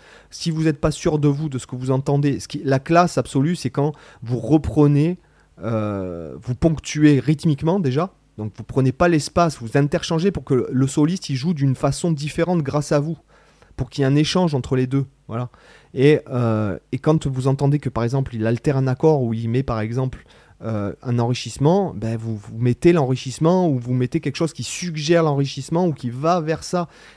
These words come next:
Et si ça se fait en temps réel, c'est là que c'est monstrueux. C'est que là, quand, quand on écoute ce style de,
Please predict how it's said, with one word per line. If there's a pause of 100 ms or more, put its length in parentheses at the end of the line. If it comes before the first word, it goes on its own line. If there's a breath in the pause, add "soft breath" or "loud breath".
(100)
Et
si
ça
se
fait
en
temps
réel,
c'est
là
que
c'est
monstrueux.
C'est
que
là,
quand, (100)
quand
on
écoute
ce
style
de,